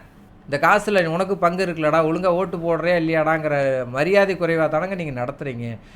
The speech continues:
அவங்களுக்கு என்னங்க அந்த மக்களுக்கு மரியாதை கொடுக்குறீங்க நீங்க? உங்ககிட்ட பிச்சை வாங்கி தின்ன மாதிரிங்கிற ஒரு உணர்வை இல்லைங்க ஏற்படுத்துறீங்க. நீங்க திரும்ப திரும்ப திட்டமிட்டு,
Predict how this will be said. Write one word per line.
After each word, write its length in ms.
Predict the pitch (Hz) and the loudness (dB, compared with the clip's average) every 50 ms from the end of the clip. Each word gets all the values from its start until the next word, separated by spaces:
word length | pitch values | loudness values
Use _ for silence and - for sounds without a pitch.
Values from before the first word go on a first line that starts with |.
| - - - | -20 -14 -8
அவங்களுக்கு 340 | 143 139 143 139 131 139 | -6 -4 -4 -2 -2 -2
என்னங்க 220 | 151 185 208 220 214 | -2 0 0 0 2
அந்த 120 | 196 175 | 0 0
மக்களுக்கு 360 | 156 147 139 - 180 170 151 | 0 -2 -2 -2 -2 -2 -2
மரியாதை 380 | 143 135 139 156 170 170 160 143 | -2 -2 0 0 2 0 0 0
கொடுக்குறீங்க 380 | 127 120 120 113 110 117 113 113 | -2 -6 -8 -8 -10 -10 -10 -10
நீங்க? 300 | 110 110 107 113 113 104 - - - - - - - - | -10 -10 -10 -10 -10 -12 -14 -18 -20 -20 -20 -20 -14 -8
உங்ககிட்ட 360 | - 131 139 147 165 220 208 | -6 -4 -2 0 0 0 0
பிச்சை 280 | - 185 180 - 240 | -2 -4 -2 0 2
வாங்கி 280 | 233 220 214 208 196 180 | 4 4 4 4 2 -2
தின்ன 240 | 160 180 165 165 165 | -4 -4 -4 -4 -2
மாதிரிங்கிற 500 | 160 160 165 180 185 190 185 180 170 160 | 0 2 2 2 2 2 0 0 0 0
ஒரு 120 | 156 151 | 0 0
உணர்வை 420 | 151 160 185 202 208 202 202 190 185 | -2 0 2 2 2 2 0 0 0
இல்லைங்க 140 | 202 208 | -2 0
ஏற்படுத்துறீங்க. 560 | 208 190 165 165 156 160 151 147 - 135 123 123 | 2 2 2 2 0 -2 -4 -4 -4 -8 -8 -6
நீங்க 180 | 123 123 120 123 | -6 -8 -8 -4
திரும்ப 240 | - 190 214 214 214 | -2 -2 0 0 0
திரும்ப 280 | - - 202 202 214 220 | 0 0 -2 0 0 0
திட்டமிட்டு, 800 | 180 - 160 - 208 185 175 156 147 - 147 139 151 160 170 | -2 -2 -6 -4 -4 -2 -2 -4 -4 -2 -2 0 0 0 0